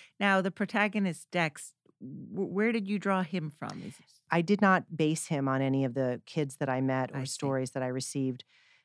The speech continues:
Speaker 2: He really, all the sto-, all the characters, surprisingly, though I discover amazing people in my research, everything that happened to Dex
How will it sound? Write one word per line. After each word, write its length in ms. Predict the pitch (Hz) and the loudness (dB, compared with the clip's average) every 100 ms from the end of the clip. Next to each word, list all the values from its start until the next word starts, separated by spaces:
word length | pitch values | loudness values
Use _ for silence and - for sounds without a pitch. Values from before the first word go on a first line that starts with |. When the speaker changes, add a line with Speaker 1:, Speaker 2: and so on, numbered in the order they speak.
| _ _ | _ _
Speaker 2:
He 580 | - - 175 160 151 151 | -10 0 2 4 2 0
really, 600 | - 180 156 156 156 147 143 | -6 -2 4 6 6 4 4
all 220 | 170 175 180 | 6 6 6
the 80 | |
sto-, 240 | - - - | 2 -2 2
all 220 | 165 185 | 4 4
the 100 | 180 | 4
characters, 840 | - 160 147 147 143 131 117 - - _ _ - - - | -2 0 0 0 -2 -2 -4 -10 -14 _ _ -10 -10 -2
surprisingly, 800 | 160 170 160 165 147 135 131 131 _ _ _ _ 160 | 4 4 4 2 2 0 -2 -6 _ _ _ _ -6
though 540 | 135 160 156 151 147 - | 4 6 8 6 4 -2
I 100 | 139 | -2
discover 500 | 143 - 151 147 143 | -2 0 2 2 0
amazing 720 | 147 143 143 143 143 143 139 | 2 4 4 2 2 2 0
people 360 | 131 - 160 151 | -2 -6 -2 -2
in 140 | 139 | 0
my 120 | 139 131 | 0 -2
research, 800 | 135 226 - 139 131 - - - _ _ - | 0 0 0 -2 -4 -6 -12 -14 _ _ 0
everything 320 | 190 196 175 | 2 4 4
that 100 | 147 | 2
happened 460 | - - 143 175 175 | -2 -2 -2 0 0
to 80 | 190 | 2
Dex 460 | 202 226 - - | 2 0 -4 -12